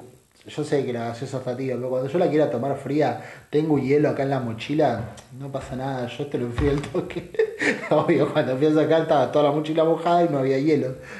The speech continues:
Eh, <laughs> más o menos eso es lo que me pasa. Entonces quiero decir, <laughs> yo, yo no era nada, o sea, era lo que estaba haciendo.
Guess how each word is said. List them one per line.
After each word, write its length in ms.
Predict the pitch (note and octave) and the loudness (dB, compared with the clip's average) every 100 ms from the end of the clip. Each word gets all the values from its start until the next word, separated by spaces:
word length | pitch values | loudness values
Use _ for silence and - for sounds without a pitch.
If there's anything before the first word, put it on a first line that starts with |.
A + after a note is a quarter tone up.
| - - | -18 -6
Eh, 520 | C#3+ C#3 C#3+ C#3+ C#3 - - - - - | 2 4 4 4 2 -2 -14 -18 -20 -8
<laughs> 880 | G3+ - G3+ - G#3+ - - F3 D3 | -8 -2 -2 0 -2 -2 -8 -8 -2
más 280 | D#3+ - D3+ | -4 -2 -8
o 140 | - | -6
menos 340 | D#3+ - C3+ A#2 | -8 -6 -8 -6
eso 200 | B2 A2+ | -6 -4
es 60 | |
lo 100 | A2+ | -4
que 80 | A2+ | -4
me 140 | A2+ A#2 | -6 -6
pasa. 340 | A#2 A#2 - _ _ _ - - - - - - - _ _ | -8 -10 -14 _ _ _ -20 -18 -16 -16 -18 -20 -20 _ _
Entonces 460 | G#3+ D4+ D4+ D4 - | 2 2 2 2 4
quiero 200 | C4 A#3 | 4 6
decir, 540 | G#3+ G#3 G3 D#3 - - - - - _ - - _ - - | 4 4 4 4 0 -10 -16 -20 -20 _ -20 -20 _ -12 -6
<laughs> 20 | |
yo, 1120 | E3+ - - _ _ _ _ G#3+ - - D4 C4 - F4 D4+ | -6 -6 -20 _ _ _ _ 2 2 2 2 2 0 0 0
yo 260 | - - F4+ | -2 0 4
no 100 | B3+ | 6
era 180 | B3+ F3+ | 6 6
nada, 320 | A3 G#3 E3 | 6 6 6
o 60 | |
sea, 120 | D#3+ G3 | 6 4
era 120 | C#4 | 6
lo 140 | A#3 | 4
que 80 | E3+ | 2
estaba 240 | E3+ B3 G3 | 2 4 4
haciendo. 720 | F3+ A3 G#3 D#3 D3 D3 | 4 2 4 6 4 2